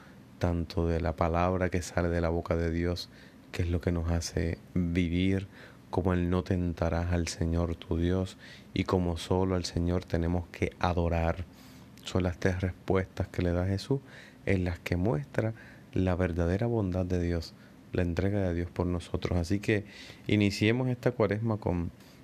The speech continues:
con mucho, con mucha fuerza, con mucho deseo de servirnos del testimonio de esta palabra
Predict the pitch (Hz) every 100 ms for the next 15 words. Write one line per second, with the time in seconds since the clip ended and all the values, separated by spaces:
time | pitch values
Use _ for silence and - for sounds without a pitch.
0 | - - 95 92 92 95 - 104 101 98
1 | 95 - 92 98 113 - - 101 95 95
2 | 104 - - - - - 95 95 90 -
3 | 113 110 - 92 85 - - - - -
4 | 90 90 90 85 85 87 - - 95 92
5 | 107 120 117 104 98 85 101 - 98 98
6 | 123 120 117 - 104 92 104 92 87